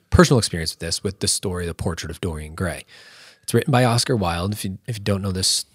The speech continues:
story, Oscar Wilde is a, uh, hedonist is the, is the <laughs> proper term, probably. He, he lived for his own satisfaction. He was wealthy,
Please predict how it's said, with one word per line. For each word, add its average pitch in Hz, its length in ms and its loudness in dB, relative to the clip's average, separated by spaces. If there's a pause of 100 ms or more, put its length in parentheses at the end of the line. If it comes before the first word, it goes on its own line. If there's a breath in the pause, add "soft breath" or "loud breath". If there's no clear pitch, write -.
(140)
story, 90 460 2
Oscar 107 360 0
Wilde 104 480 4
is 95 480 0 (100)
a, 92 460 -2 (640 loud breath)
uh, 95 360 0 (1080)
hedonist 147 560 6
is 101 140 4
the, 113 120 -2
is 120 120 8
the 117 120 8
<laughs> - 100 8
proper - 220 6
term, 175 300 8
probably. 117 400 6
He, 160 240 6 (160 loud breath)
he 196 120 8
lived 196 340 10
for 180 180 6
his 214 260 8 (120)
own 156 260 10
satisfaction. 143 920 2
He 104 120 -2
was 87 140 -2
wealthy, 127 540 8